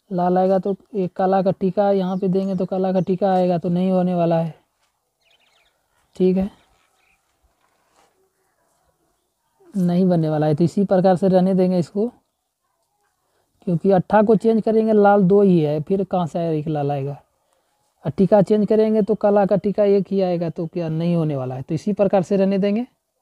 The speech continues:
और चलिए सी वाला पीसा है तो भाई सी वाला का भी बनाएंगे।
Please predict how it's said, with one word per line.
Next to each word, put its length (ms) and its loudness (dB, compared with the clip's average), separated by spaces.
और 220 -4
चलिए 340 2
सी 380 -4
वाला 240 4
पीसा 320 -2
है 100 2
तो 80 -4
भाई 160 2
सी 220 -2
वाला 260 4
का 120 2
भी 120 0
बनाएंगे। 420 -2